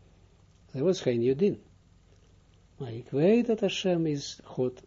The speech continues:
en dat is, hij is met jullie en dat jullie zullen overwinnen, eh, onze stad zullen innemen. Het enige wat ik vraag is dat jullie mijn leven zullen sparen, van mij en van mijn familie.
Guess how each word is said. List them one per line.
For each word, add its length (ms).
en 200
dat 160
is, 200
hij 200
is 240
met 180
jullie 320
en 100
dat 200
jullie 240
zullen 260
overwinnen, 720
eh, 260
onze 240
stad 440
zullen 480
innemen. 640
Het 180
enige 360
wat 160
ik 140
vraag 300
is 260
dat 220
jullie 240
mijn 260
leven 360
zullen 200
sparen, 520
van 260
mij 260
en 120
van 200
mijn 220
familie. 480